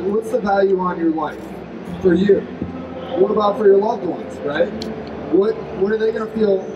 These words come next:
if something happens? And, and on top of that, this suit, I think this is, this is the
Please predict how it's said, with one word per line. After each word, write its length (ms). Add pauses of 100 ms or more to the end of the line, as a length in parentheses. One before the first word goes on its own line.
(180)
if 100
something 400
happens? 460 (600)
And, 200
and 240
on 100
top 240
of 100
that, 200 (440)
this 280
suit, 200 (300)
I 80
think 240
this 180
is, 200
this 200
is 120
the 100